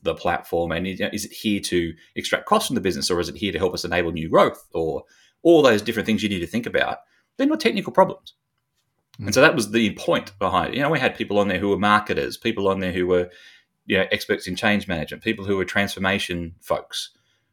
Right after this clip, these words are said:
Speaker 1: talking about all sorts of topics that had nothing to do necessarily with technology, but they were related in terms of how do you get value.
Speaker 2: We definitely hit the mark, because, uh, that was exactly my thinking. Whether you know the tech or not, you're still getting value out of this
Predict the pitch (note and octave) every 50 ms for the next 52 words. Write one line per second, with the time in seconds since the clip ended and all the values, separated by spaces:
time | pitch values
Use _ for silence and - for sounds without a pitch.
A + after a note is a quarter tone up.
0 | _ - - B2 A2+ A#2 G#2+ G2+ G2+ G#2 A#2 A#2 - - G#2 G#2+ - - - -
1 | G2 F#2 - - - - - - - - - - _ _ _ _ _ - G2 G2+
2 | A2 G#2+ G2+ - G2 E2 G#2 E2+ F#2+ G2 F2 F2 E2 - - - F2+ E2+ E2 D#2
3 | D2+ D2+ - - - - D#2+ F#2+ G#2 F#2 - - - - - - E2 - - E2+
4 | E2 E2 E2 D#2+ E2+ F2+ F#2+ - - E2 D2+ C#2+ - F2 D#2+ D#2 D#2 - - E2
5 | D#2 D#2+ E2+ - - - E2 E2 E2 - - _ _ _ _ _ _ _ _ _
6 | - E2 D#2+ - A2 - - E2+ D2 E2 D#2+ - C2 C#2 D2 C2+ A1+ - - -
7 | - - - - - C#2+ C2 B1+ B1 B1 B1 B1 B1 - - - D2 C2+ C2 B1+
8 | B1 A#1+ - - _ _ _ _ _ _ _ _ _ - - - D2 - - D2
9 | - - - - - - C#2 - B1 - - - - C3 B2 - - G#2+ G#2+ G#2+
10 | B2+ C3 A#2 A#2+ A#2+ A#2+ A#2+ B2 A#2+ A#2 A#2 A#2 - B2 - - - A2 G#2+ -
11 | - - - - - - C2 - B1+ A#1+ A#1+ A#1 - B1+ B1+ C2+ F2 A#2 B2 B2
12 | A2 G#2+ - - - - - -